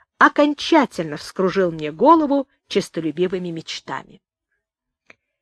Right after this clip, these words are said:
Я отправился к этому вельможе от имени его дяди и, застав его в апартаментах инфанта,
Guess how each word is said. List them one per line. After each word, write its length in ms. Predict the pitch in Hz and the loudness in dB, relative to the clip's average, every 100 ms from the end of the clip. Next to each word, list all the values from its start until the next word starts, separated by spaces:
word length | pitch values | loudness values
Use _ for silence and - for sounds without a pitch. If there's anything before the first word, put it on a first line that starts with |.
| _ _ _ _ _ _ - | _ _ _ _ _ _ -10
Я 280 | 160 302 415 | 2 4 4
отправился 920 | - 339 370 339 311 - 311 294 - | 2 2 4 4 0 0 4 4 2
к 60 | - | 2
этому 300 | 285 262 233 | 2 2 0
вельможе 560 | 196 190 190 277 285 233 | 2 2 2 0 2 2
от 160 | - | 2
имени 280 | 247 254 233 | -2 -2 -2
его 240 | 233 214 254 | -2 -2 -2
дяди 640 | 175 185 143 - 131 - _ _ _ _ - | -2 -4 -4 -10 -18 -20 _ _ _ _ -6
и, 100 | 226 | -2
застав 600 | 196 247 - - 240 175 | 2 2 0 0 0 0
его 420 | 160 175 175 160 - _ _ - | -4 -2 0 0 -4 _ _ 2
в 60 | |
апартаментах 800 | 196 190 - 185 180 165 - 160 160 | 2 2 0 -2 -2 -6 -8 -10 -10
инфанта, 760 | 156 - 320 320 170 - - | -8 2 2 2 -2 -12 -16